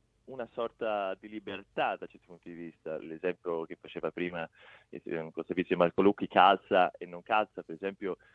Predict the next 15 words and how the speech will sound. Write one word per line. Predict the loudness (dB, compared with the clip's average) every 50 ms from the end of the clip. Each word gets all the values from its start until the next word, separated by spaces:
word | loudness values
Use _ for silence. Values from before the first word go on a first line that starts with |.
| _ _ _ _
adesso | -14 -14 -12 -12 -10
tramite | -8 -8 -8 -8 -10 -12
lo | -14 -14
spo-, | -8 -2 0 2 2 4 2 0 0
lo, | -2 -4 -6 -8 -8
uno | -12 -16 -16 -16 -16
smartphone | _ 0 2 4 4 4 2 -6 -8 -8 -8 -8 _
si | -16 -12
può | -6 -4 -4 -2 -2 -2 -4 -6 -8 _ _ _ _ _ _
controllare | -16 -16 -10 -6 -2 0 0 0
i | 0
propri | -4 -8 -10 -8
servizi | -14 -14 -14 _ _ _ _ -18
in | -8
banca, | 4 6 8 8 8 6 2 0 4 6 8 8 8 6